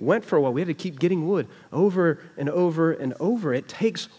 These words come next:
work and service and time to get wood. And maybe you're thinking, when you're doing that, when you're getting wood, you're like, "I don't get these moments in my life back."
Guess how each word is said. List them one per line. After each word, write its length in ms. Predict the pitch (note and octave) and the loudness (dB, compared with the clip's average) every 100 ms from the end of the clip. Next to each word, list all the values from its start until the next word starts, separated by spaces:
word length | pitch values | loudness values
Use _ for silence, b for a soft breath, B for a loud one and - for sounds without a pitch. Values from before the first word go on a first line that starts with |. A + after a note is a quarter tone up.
| - | -2
work 500 | C#3+ G#3+ G3+ - D3+ | 4 6 4 2 -4
and 100 | C#3 | -4
service 520 | - G3+ G#3+ E3 - | 2 4 6 4 0
and 340 | E3+ C3+ A#2+ | -2 -2 -4
time 560 | - F3 A3+ B3+ D3 B2+ | -6 -2 0 0 0 -2
to 100 | C#3 | -4
get 260 | C#3+ F#3+ E3 | 0 0 0
wood. 480 | D#3 B3 A3+ A#2 G2+ b b b b b | -2 4 4 2 -6 b b b b b
And 260 | E3+ F3+ - | 6 6 6
maybe 260 | F3 A3+ B3+ | 8 8 8
you're 120 | F#3 | 4
thinking, 460 | F3+ E3+ E3+ D#3 C3+ B - | 4 2 0 0 -8 B 2
when 220 | E3 G#3 | 4 10
you're 120 | F#3 | 8
doing 380 | C#3+ G3 A#3 E3 | 10 10 10 8
that, 220 | C#3+ D#3 | 4 4
when 100 | E3 | 2
you're 100 | C#3+ | 2
getting 320 | C3+ F#3+ A3 | 4 4 4
wood, 140 | D#3 D3+ | 4 4
you're 100 | D3+ | 2
like, 160 | C3+ - | 0 -4
"I 80 | D3 | -4
don't 160 | G#3+ | -4
get 160 | D#3 - | -4 -6
these 160 | D3 | -4
moments 320 | C#3 D3+ C#3 C#3 | 0 0 -2 -4
in 60 | |
my 80 | B2+ | -2
life 300 | A#2+ C#3+ C#3+ | -2 -2 -4
back." 200 | - - | -10 -10